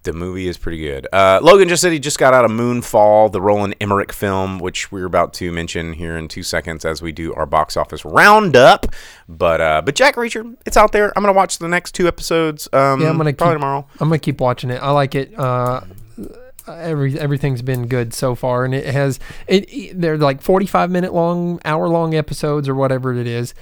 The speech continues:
Speaker 2: uh, but it keeps you interested every time 'cause there's just enough mystery to be like, "Well,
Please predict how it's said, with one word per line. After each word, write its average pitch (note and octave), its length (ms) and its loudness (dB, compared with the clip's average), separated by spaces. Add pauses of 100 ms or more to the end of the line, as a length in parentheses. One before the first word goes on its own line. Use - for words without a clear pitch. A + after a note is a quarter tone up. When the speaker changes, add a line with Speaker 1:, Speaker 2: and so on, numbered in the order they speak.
(300)
Speaker 2:
uh, B2+ 260 0
but C#3 200 -2
it - 100 -10
keeps G#3 260 -4
you D#3 160 -4
interested B2+ 840 -2 (160)
every C#3 260 0
time C3 300 0
'cause B2+ 160 -4
there's C3+ 140 -2
just - 260 -8
enough F3 240 -6
mystery D#3 340 -8
to A#2 60 -16
be A#2 100 -18
like, - 240 -20
"Well, E3 300 -14